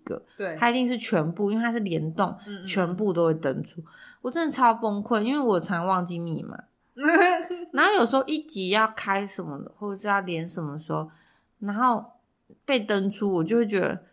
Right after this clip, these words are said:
Speaker 1: 天塌了。
Speaker 2: <laughs> 不是，重点是我觉得这种感觉会有一点，要是我的话，因为我是，我们学校比较没这个问题，我们自己一个电脑，但我会觉得会有一点被侵犯的感觉，对。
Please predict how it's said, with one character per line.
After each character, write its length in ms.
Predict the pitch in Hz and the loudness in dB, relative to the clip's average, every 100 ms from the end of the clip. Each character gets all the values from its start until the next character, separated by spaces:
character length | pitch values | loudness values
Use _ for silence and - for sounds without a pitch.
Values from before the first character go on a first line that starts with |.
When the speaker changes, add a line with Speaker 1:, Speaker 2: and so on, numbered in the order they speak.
| _ - | _ -4
Speaker 1:
天 340 | 202 180 180 | 0 2 0
塌 380 | 175 170 151 147 | -4 -4 -4 -4
了。 320 | 143 - 160 - | -4 -6 -10 -14
Speaker 2:
<laughs> 140 | _ | _
不 80 | 339 - - - - - - - | 0 2 4 4 4 0 -12 -6
是， 120 | 359 403 - - | -4 -4 -12 -2
重 220 | 494 466 | 0 2
点 160 | 262 226 | -2 -4
是 100 | 359 | -4
我 160 | 247 | -6
觉 180 | 196 185 | -6 -8
得 60 | 196 | -8
这 140 | 339 | -6
种 120 | 277 | -8
感 240 | 262 180 175 | -6 -8 -6
觉 80 | |
会 140 | 196 269 | -6 -6
有 140 | 190 | -6
一 20 | |
点， 340 | 190 190 160 160 185 _ _ _ | -8 -10 -12 -16 -20 _ _ _
要 120 | 339 | -8
是 140 | 330 320 | -6 -6
我 360 | 240 202 127 | -6 -6 -6
的 140 | 117 175 | -8 -8
话， 160 | 190 | -6
因 80 | 320 | -4
为 20 | |
我 140 | 226 160 | -4 -4
是， 140 | - | -8
我 120 | 185 | -12
们 160 | 160 156 | -10 -10
学 60 | |
校 140 | 175 180 | -10 -10
比 100 | 165 | -10
较 80 | 180 | -12
没 160 | 151 | -12
这 100 | 160 | -14
个 60 | 160 | -12
问 180 | 160 139 | -12 -14
题， 140 | 160 | -18
我 60 | 147 | -16
们 120 | 165 | -16
自 140 | 165 | -14
己 180 | 185 143 - | -14 -16 -16
一 80 | |
个 100 | 160 | -16
电 220 | - 165 - | -14 -16 -18
脑， 80 | _ _ _ _ | _ _ _ _
但 160 | 294 | -8
我 120 | 247 196 | -6 -2
会 120 | 240 | -4
觉 180 | 190 170 | -4 -8
得 60 | 170 | -6
会 160 | 220 | -6
有 120 | 165 | -4
一 60 | 170 | -6
点 300 | 165 151 160 _ _ _ _ _ | -10 -14 -18 _ _ _ _ _
被 160 | 226 | -4
侵 320 | 240 - 285 294 | -4 -6 -6 -2
犯 280 | - 254 | 0 0
的 80 | 165 | -2
感 180 | 165 156 - - | -10 -14 -16 -20
觉， 320 | - - 202 _ _ | -20 -20 -20 _ _
对。 420 | 254 247 247 208 | -4 -2 -2 -4